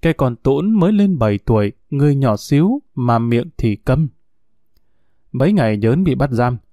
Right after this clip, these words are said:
Tũn thương anh lắm. Nghe người Nhớn nói, nó biết rằng chỉ có mụ Ấm thôi kiện là anh nó được tha ngay.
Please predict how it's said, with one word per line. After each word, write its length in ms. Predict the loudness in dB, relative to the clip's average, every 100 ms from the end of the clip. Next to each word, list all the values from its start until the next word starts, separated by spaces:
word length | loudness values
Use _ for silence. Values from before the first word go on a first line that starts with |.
| _ _
Tũn 320 | 0 2 0 0
thương 220 | 0 0
anh 180 | -2 -2
lắm. 220 | -4 -4 -8 _ _ _ _ _ _ _ _ -6
Nghe 280 | -2 0 0
người 180 | -2
Nhớn 220 | -2 -2 -2
nói, 300 | -2 -2 0
nó 100 | 0
biết 220 | 0 -2
rằng 340 | -2 0 -2 -2
chỉ 140 | -2
có 140 | 0 0
mụ 160 | 2
Ấm 200 | 0 -2 0
thôi 240 | 2 2 2 0
kiện 220 | 0 -2 _ -6
là 180 | -2 0
anh 200 | 2 2
nó 80 | 2
được 260 | -2 -4
tha 200 | -4 -4
ngay. 340 | -2 0 0